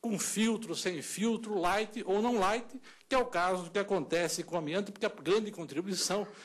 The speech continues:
é com uma doença de alta incidência, que eu não falei, que é o câncer de pulmão.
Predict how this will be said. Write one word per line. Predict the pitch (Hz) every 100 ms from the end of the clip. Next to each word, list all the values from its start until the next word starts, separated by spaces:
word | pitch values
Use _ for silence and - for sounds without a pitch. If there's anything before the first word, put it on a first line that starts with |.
| - - -
é | 170 190
com | 202
uma | 190
doença | 165 196 190 170
de | 147
alta | 208 208 220
incidência, | 190 208 160 160
que | 160
eu | 190
não |
falei, | 185 196 180
que | -
é | 208
o |
câncer | - 170 160 175
de | 160
pulmão. | 190 175 113